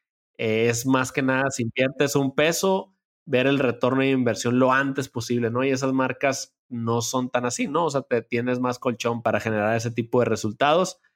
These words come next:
Y luego me vine acá a Culiacán, de donde estoy actualmente y donde, de donde soy, me contrataron en Coppel, que Coppel es el retail más grande de todo México, tiene más de mil tiendas físicas en todo México y me invitaron al proyecto de e-commerce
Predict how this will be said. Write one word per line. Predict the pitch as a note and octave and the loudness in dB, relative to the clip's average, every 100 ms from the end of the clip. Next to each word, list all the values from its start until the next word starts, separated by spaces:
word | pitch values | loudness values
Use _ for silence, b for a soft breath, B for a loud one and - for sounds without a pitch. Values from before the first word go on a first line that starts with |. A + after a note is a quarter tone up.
| _ _ - | _ _ -6
Y | A#2+ | 2
luego | B2 C#3 | 4 4
me | C#3+ B2+ | 4 4
vine | C3 C#3+ | 4 2
acá | C3+ C3+ C#3 | 2 2 2
a | C3+ | 2
Culiacán, | B2 G#2+ - F3+ D#4 F#4+ - - | 2 2 2 0 -2 -12 -14 -10
de | A#2 A2+ | -6 -6
donde | A2 G#2+ | -6 -8
estoy | - C3+ | 0 0
actualmente | C3+ C#3+ C3 C#3 F3+ F#3 | 2 0 0 0 -2 -2
y | |
donde, | D#3 B2 A2+ | -2 -2 -4
de | B2 | -2
donde | A2+ A2 G#2 | -2 -2 -4
soy, | - C#3+ E3+ | 0 2 2
me | D3 B2+ A#2 | -2 -4 -4
contrataron | A#2+ A2+ G#2 B2 B2+ C3+ | -8 -6 -4 -2 0 2
en | A2 | 0
Coppel, | - F3 F#3 A3+ C#4+ _ _ _ _ - | 2 0 2 -4 -4 _ _ _ _ -12
que | A2+ | -2
Coppel | C3 C3 D3+ C#3 | 0 2 2 2
es | C3 B2+ | 2 2
el | D3 C#3 C3+ | 0 0 0
retail | D3 D3+ D3+ D3+ C#3+ | 2 2 2 0 2
más | C#3+ C#3+ | 0 2
grande | C#3 C#3 C#3+ | 2 2 0
de | C3+ | 0
todo | - C3+ C3 | 0 0 0
México, | C#3+ E3 E3+ D3+ | -2 -4 -4 0
tiene | C3+ C#3 | 0 0
más | C#3+ C#3 | 0 0
de | C#3 | 0
mil | C#3 C3+ | 0 -2
tiendas | C#3+ C#3 C3+ C3 | 0 0 0 -2
físicas | - C3+ C3+ - A#2+ | 0 -2 -2 -4 -4
en | A2+ A#2 | -4 -2
todo | B2 | 0
México | B2 B2 C3+ - D3 D3 _ _ _ | 0 -2 -4 -2 -2 -4 _ _ _
y | C3+ | -4
me | A#2+ | -2
invitaron | A#2+ A2+ A#2 A#2+ C3 | 0 0 0 0 2
al | B2+ | 0
proyecto | - A2+ A#2 A#2 C3+ | 0 2 2 2 2
de | A#2+ | 2
e-commerce | A#2+ A#2 D3 F3 G#3 - | 2 0 -2 0 -4 -8